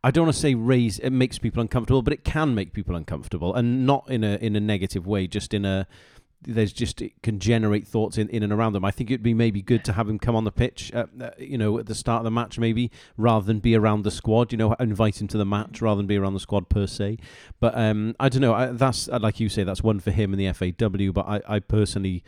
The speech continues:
would feel a bit uncomfortable about that. But that's just me. Uh, in terms of Moore playing against the, in, playing in the playoff, I think he has to not start.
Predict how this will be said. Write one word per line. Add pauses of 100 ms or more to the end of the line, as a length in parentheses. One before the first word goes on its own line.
(380)
would
feel
a
bit
uncomfortable
about
that.
But (720)
that's
just
me.
Uh,
in
terms
of
Moore
playing
against
the,
in, (280)
playing
in
the
playoff, (360)
I
think
he
has
to
not
start.